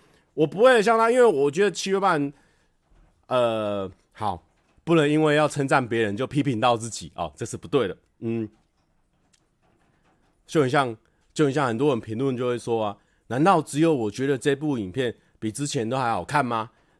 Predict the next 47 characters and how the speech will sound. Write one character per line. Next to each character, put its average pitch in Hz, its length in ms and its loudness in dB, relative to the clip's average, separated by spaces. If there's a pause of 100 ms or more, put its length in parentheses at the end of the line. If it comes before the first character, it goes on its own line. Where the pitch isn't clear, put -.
不 127 80 -4
然 113 80 -2
就 120 80 -4
是 123 60 -6
什 104 100 -10
么 92 240 -8 (360)
，“难 123 180 -4
道， 175 280 2 (640)
呃， 117 440 -4 (240)
呃， 110 100 -12
什 113 140 -10
么， 113 120 -6
什 110 120 -8
么， 107 280 -6 (500)
呃， 113 80 -14
什 131 120 -10
么， 127 80 -6
什 123 100 -8
么， 117 100 -4
什 110 140 -8
么， 110 360 -6
啊， 98 120 -10
假 104 140 -8
设 143 180 -4
蔡 156 260 -2
哥 139 180 -4
好 107 160 -2
了， 87 160 -8 (260)
蔡 190 180 0
哥 180 200 0
终 190 240 0
于 165 100 4
回 143 200 4
来 131 200 6
了。” 110 220 0 (260)
啊， 95 120 -12
不 127 120 -4
然 120 120 0
就 131 140 -4
是 131 100 -6
说 135 160 -2
什 123 120 -8
么， 95 180 -6
呃 104 360 -8
，“蔡 196 220 -2
哥， 175 480 0 (1400)
呃， 120 520 -2